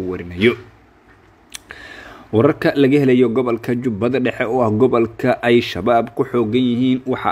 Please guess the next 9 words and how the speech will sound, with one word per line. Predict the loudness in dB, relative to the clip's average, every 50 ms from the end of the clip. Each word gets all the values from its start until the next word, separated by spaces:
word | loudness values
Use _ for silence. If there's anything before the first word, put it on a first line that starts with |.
| 0
ay | 0 0
markaasi | 0 -2 -2 -4 -4 -4 -4 -4 -4 -4 -2 -2 -2
sheegayaan | -2 -2 0 2 2 2 2 2 4 2 2 0 -2 -2
in | 0 0 2 2 2
degmada | 2 2 2 0 0 2 2 2
Jilib | 2 2 2 2 2 2 2 0 -4 -4
uu | -2 -2 -2
ka | -4 -4 -4
dhacay | -2 -2 0 0 0 0